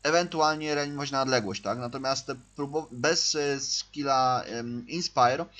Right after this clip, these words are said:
które pozwala nam na reanimację na odległość postaci, mm, e, wjazd tam liną, e, m, w celu pomocy, jeśli nie mamy jeszcze, chyba że mamy skilla na mniejsze obrażenia na jeździe na linie, to wtedy ewentualnie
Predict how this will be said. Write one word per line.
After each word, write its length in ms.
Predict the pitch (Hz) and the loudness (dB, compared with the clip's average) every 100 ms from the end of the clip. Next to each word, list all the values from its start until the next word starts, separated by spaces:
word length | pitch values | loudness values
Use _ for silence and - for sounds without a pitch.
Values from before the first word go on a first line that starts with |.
| - - - - | -20 -20 -20 -12
które 180 | 147 139 | -6 -4
pozwala 360 | 143 139 143 | -2 0 2
nam 120 | 139 | 0
na 60 | 135 | 2
reanimację 500 | 131 147 160 156 165 | 4 4 2 0 -2
na 120 | 147 | -2
odległość 340 | 143 139 139 135 | -4 -4 -6 -6
postaci, 760 | 135 - 135 135 143 160 190 - - - _ _ 120 | -10 0 0 2 -2 -4 -8 -14 -20 -20 _ _ -12
mm, 340 | 139 135 135 | -10 -8 -4
e, 240 | 135 135 131 _ _ - _ _ | -2 -2 -4 _ _ -20 _ _
wjazd 480 | 127 139 180 233 - | -4 4 4 4 0
tam 200 | 175 165 | 0 2
liną, 500 | 151 156 135 131 135 147 - - | -2 0 4 4 2 -6 -14 -8
e, 60 | 113 | -8
m, 80 | 110 _ - 113 123 131 123 127 | -8 _ -14 -10 -6 -4 -4 -8
w 60 | - | -2
celu 200 | 160 151 | 2 2
pomocy, 640 | 156 151 170 - 135 131 135 | 2 2 2 2 -2 0 0
jeśli 260 | 143 - | 0 0
nie 60 | 151 | 0
mamy 160 | 151 151 | 0 0
jeszcze, 420 | 147 - 143 117 | 0 0 0 0
chyba 220 | 156 160 | 0 0
że 80 | 165 | 2
mamy 160 | 160 | 0
skilla 360 | - - 165 165 | -2 -4 -2 0
na 260 | 151 147 131 | 2 2 0
mniejsze 380 | 131 151 160 | -2 -2 -2
obrażenia 760 | 139 139 135 131 101 101 120 160 _ - | 0 0 2 0 0 -2 -2 -4 _ -12
na 200 | 113 117 | -6 -2
jeździe 360 | 120 113 117 | -2 -2 -6
na 120 | 110 110 | -4 -6
linie, 280 | 107 104 | -6 -8
to 80 | 107 | -10
wtedy 300 | - 147 147 | -6 -2 0
ewentualnie 680 | 139 131 131 127 127 127 | 0 -4 -2 -2 0 -4